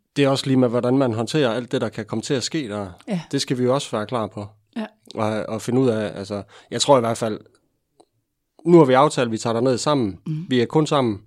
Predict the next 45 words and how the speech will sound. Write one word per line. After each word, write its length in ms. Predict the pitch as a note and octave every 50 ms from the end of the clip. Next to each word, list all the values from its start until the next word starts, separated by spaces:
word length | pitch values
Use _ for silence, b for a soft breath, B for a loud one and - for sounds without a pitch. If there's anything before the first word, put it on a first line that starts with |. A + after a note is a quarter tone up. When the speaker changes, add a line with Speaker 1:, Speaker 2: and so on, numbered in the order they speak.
| _ _ - -
Speaker 2:
Ja. 80 | A#3 - _ _ _ _ _ _ _ _ _ _ - - - _ -
Speaker 1:
Der 100 | C3 A#2+
skal 160 | - - D3
ikke 80 | C3+ -
ske 160 | - C#3+ C3+
noget 160 | B2+ C3 C3
som 120 | - C#3
helst, 200 | B2+ A#2+ A2 -
uanset 320 | - D3+ D3 C3 - C3+ A2
hvad, 120 | A#2+ B2+ C3
hvis 80 | A#2 -
der 80 | B2+
kommer 220 | - D3 C#3+ C3+ B2
nogen, 220 | B2+ B2+ C3+ C3 - _ _ _ - -
eller 160 | A#2 A2+ A2+
om 60 | A2+
man 120 | A2+ A2
Speaker 2:
Mm. 40 | G#2
Speaker 1:
bliver 120 | F#2+ A2+ A2
involveret 260 | G#2+ G#2+ A2 B2+ D3+
i 20 |
et 20 | C#3+
eller 140 | B2 B2
andet, 100 | A#2+ A#2
så 60 | - C3
kan 40 | B2
man 80 | A#2
bare 160 | G#2+ A2+ A2 G#2
sige, 220 | - - B2+ A#2
vi 80 | A#2+ B2+
er 80 | B2+
her 80 | A#2 G#2+
første 260 | - C3 A#2+ - - C3+
gang, 120 | B2 A#2 G#2
så 80 | A#2
i 20 | A2+
aften 260 | A#2 A2+ - - A2
der 60 | G#2+
er 40 | G#2
det 60 | G2+
bare 140 | G#2 G#2 G#2
lige 160 | G#2 G#2 G#2+
os. 220 | C3 C#3 - - - -
Speaker 2:
Lige 80 | E3+ D#3+
præcis. 220 | - - - -